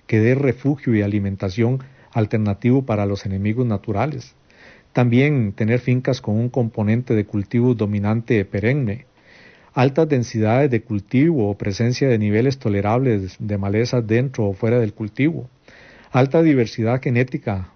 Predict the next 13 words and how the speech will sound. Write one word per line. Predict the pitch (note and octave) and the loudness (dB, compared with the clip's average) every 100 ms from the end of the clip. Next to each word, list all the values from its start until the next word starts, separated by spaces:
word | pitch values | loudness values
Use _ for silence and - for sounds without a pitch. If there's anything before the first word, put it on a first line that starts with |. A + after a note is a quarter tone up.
| _ _ - | _ _ -6
por | G#2+ | -4
el | G2+ A2+ | -2 -4
uso | - C3 | 0 2
de | G#2 | 2
mezclas | G2 A2+ - B2+ G#2 - _ - | 2 -2 0 -2 -2 -6 _ -6
varietales | G#2 G#2 - A2 B2+ A#2 - _ _ - | -4 -2 -2 0 0 0 -4 _ _ -2
o | A#2+ | 0
de | G#2+ | 2
varias | G#2+ A#2 A#2 | 0 2 2
líneas | A2 A2+ B2 | 2 0 0
del | G2+ G2 | 0 -2
mismo | A2 A#2+ | 0 -2
cultivo. | A#2 G#2 - F3+ G#2 | -2 -4 -2 -2 -4